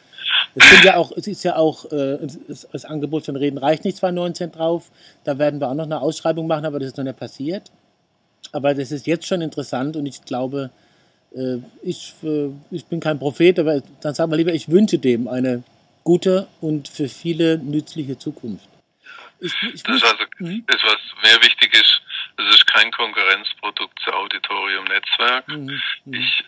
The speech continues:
Speaker 2: hab immer, es war für mich sehr schwierig zu sehen, wie dann V C R eben durch den Tod vom Norbert Böhmer, dass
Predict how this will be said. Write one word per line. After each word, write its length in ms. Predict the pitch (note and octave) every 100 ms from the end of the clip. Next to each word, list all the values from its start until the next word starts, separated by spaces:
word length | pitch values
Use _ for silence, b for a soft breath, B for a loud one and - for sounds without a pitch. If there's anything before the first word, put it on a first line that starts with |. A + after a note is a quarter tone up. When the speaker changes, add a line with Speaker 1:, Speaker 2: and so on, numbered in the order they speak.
| -
Speaker 2:
hab 300 | - G#2+ -
immer, 420 | - A2+ A2 G#2+
es 200 | G2+ -
war 160 | G#2 G#2
für 160 | - A2
mich 180 | G#2+ - -
sehr 140 | G#2+ A2+
schwierig 480 | - G#2 A2 A#2+ -
zu 140 | - - -
sehen, 400 | - G2+ G#2 A#2+ - B B B B _ _ _ _ _ _ _ _ -
wie 160 | A2 A2
dann 340 | G#2+ G#2 G2+ F#2+ -
V 200 | G2 G2
C 220 | - G#2
R 340 | F#2+ G2+ A2
eben 220 | G#2 G2 G2
durch 180 | F#2+ -
den 160 | G2
Tod 300 | - F#2+ G2+
vom 200 | - G2+ F#2+
Norbert 380 | F#2+ F#2+ F#2+ -
Böhmer, 480 | F#2+ G2+ A2 A#2 - B B B _
dass 160 | G#2